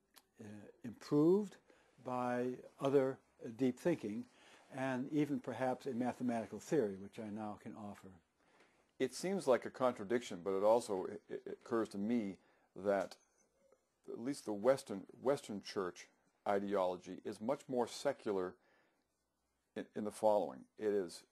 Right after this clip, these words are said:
Speaker 2: man over nature, man separated from nature. The institutions or the concerns that you're describing are traditions that are much more, have been much more in touch with nature.
Speaker 1: Yeah.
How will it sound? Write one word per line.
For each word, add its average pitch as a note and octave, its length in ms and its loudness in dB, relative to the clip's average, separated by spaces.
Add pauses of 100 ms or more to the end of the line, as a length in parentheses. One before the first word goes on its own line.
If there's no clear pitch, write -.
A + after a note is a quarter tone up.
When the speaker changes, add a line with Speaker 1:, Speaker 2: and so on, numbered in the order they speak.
(140)
Speaker 2:
man G#2+ 340 0
over G#2+ 220 2
nature, F#2+ 380 -4
man F2+ 300 -6
separated F#2 540 -2
from D2 180 -10
nature. - 360 -10 (640)
The G#2+ 180 -4
institutions A2+ 680 -4
or G2 320 2 (320)
the G#2 80 -4
concerns G#2+ 460 -2
that F#2+ 100 -6
you're B2 160 4
describing F#2+ 680 2 (540)
are F#2 300 6
traditions G2 540 -6
that G2 80 -2
are F#2 80 -2
much F#2+ 280 -4
more, F2+ 300 -4 (1040)
have G2 120 -10
been F#2 140 -4
much G2 220 -2
more G2 140 2
in F2+ 60 -4
touch - 280 0
with F#2+ 120 -8
nature. E2+ 440 -8 (600)
Speaker 1:
Yeah. G#2+ 220 -10